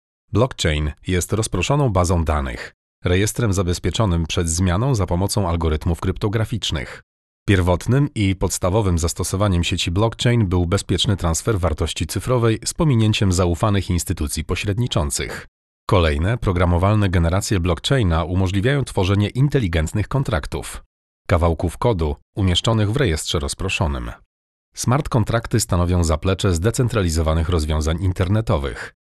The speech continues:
które zapewniają integralność danych oraz są w pełni transparentne dla użytkowników.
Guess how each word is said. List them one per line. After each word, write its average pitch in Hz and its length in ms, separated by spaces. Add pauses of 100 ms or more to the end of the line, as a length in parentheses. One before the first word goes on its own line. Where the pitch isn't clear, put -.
(140)
które 85 340
zapewniają 82 560
integralność 80 880
danych 85 480
oraz 143 320
są 82 240
w - 80
pełni 104 320
transparentne 87 720
dla 131 180
użytkowników. 78 920